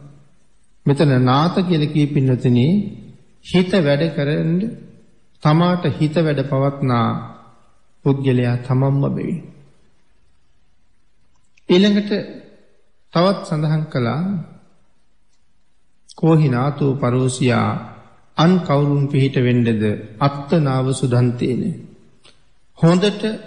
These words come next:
දැමුණු තමා විසින්මයි. තමන්ට පිහිටක් තියෙන්නේ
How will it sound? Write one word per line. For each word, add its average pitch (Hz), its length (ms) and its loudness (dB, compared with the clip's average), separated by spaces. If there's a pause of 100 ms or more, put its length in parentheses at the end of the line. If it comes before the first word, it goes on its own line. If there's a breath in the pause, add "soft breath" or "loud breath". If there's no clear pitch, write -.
(440)
දැමුණු 175 600 0 (540)
තමා 160 400 -2
විසින්මයි. 170 600 -4 (840)
තමන්ට 139 340 -2
පිහිටක් 143 480 -4
තියෙන්නේ 147 560 0